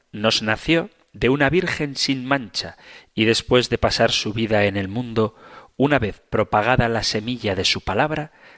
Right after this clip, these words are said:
terminó el tiempo de su destierro, dando una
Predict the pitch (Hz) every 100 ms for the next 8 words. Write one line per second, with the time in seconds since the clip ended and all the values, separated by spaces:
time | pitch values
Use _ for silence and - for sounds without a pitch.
0 | _ - 107 107 113 123 113 - 123 123
1 | - 113 104 - 101 - - 113 - 101
2 | - - - _ 107 131 151 151 147 _
3 | 151 170 165